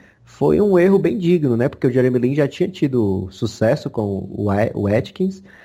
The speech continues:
e, cara, ele teve lesão, mas fora a lesão, ele tava jogando bem. É, acho que o único passo em falso foi quando eles trouxeram o Allen Crabbe aí nesse contrato gigantesco dele,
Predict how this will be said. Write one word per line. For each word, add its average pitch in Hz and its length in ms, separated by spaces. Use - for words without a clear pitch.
e, 135 160
cara, 127 560
ele 113 160
teve 139 240
lesão, 175 400
mas 104 220
fora 135 240
a - 20
lesão, 143 480
ele 117 200
tava 131 360
jogando 120 320
bem. 92 300
É, 104 600
acho 147 220
que - 80
o 165 40
único 185 200
passo 156 320
em 143 60
falso 110 480
foi 127 220
quando 123 260
eles 117 380
trouxeram 113 540
o 101 40
Allen 104 220
Crabbe 131 400
aí 110 100
nesse 123 180
contrato 98 440
gigantesco 104 580
dele, 117 320